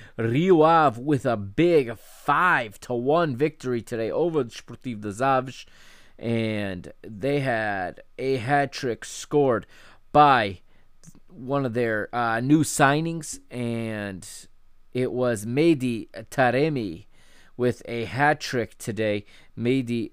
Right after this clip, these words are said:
Taremi in a player rating of nine point seven. Very, uh, surprising, not that they won, but surprising that they won with such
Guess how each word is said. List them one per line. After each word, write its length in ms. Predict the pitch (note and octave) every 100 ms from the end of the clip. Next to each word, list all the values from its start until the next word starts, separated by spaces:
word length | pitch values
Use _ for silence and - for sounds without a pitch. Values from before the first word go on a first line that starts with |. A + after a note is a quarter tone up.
| - -
Taremi 680 | B2 A#2 B2 C3+ C3 - -
in 260 | A#2+ B2+ B2
a 420 | A#2 A#2 A2+ A2 -
player 520 | - C3 C3 A#2 A#2 - - - -
rating 380 | C3 C#3+ D3 C3
of 220 | C3+ A#2
nine 240 | C3+ C#3+ C3+
point 280 | C#3 B2+
seven. 360 | - C#3 B2 C3 - - -
Very, 420 | D3 E3 D#3 B2+ -
uh, 640 | A#2+ A#2+ A#2 A2 G#2 G#2 F2+
surprising, 1300 | - - - C3 - C#3+ D#3 F3+ D#3 D#3+ D#3 C#3+
not 240 | E3+ G3+ -
that 160 | F3
they 140 | - C3+
won, 360 | B2 D3 D#3
but 160 | A2 A#2
surprising 920 | - C3 - C#3 D#3 F#3+ D3+ A#2+ G#2 - - - - -
that 480 | C3 C3+ B2+ A#2 -
they 240 | B2+ B2
won 440 | A#2+ B2 C#3 B2+ A#2+
with 240 | C3 -
such 1000 | - - - - D3+ C#3+ C3 - -